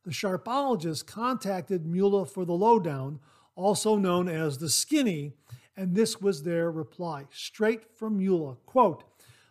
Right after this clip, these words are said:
'The razor design was developed in two thousand seven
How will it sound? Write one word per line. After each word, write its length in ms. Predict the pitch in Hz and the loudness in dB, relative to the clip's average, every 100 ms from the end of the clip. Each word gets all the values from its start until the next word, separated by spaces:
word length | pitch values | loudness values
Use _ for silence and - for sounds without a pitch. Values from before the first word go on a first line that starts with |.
| - | -4
'The 100 | 180 | 0
razor 460 | 165 226 285 247 | 4 4 4 0
design 520 | 277 269 214 214 208 202 | 0 0 2 2 2 0
was 140 | 175 | -2
developed 520 | 165 156 185 185 185 | -2 0 0 0 -2
in 140 | 180 147 | -12 -12
two 240 | - 262 | -6 -6
thousand 440 | 262 247 233 262 | -4 -4 -4 -6
seven 440 | 233 202 170 165 | -6 -6 -6 -6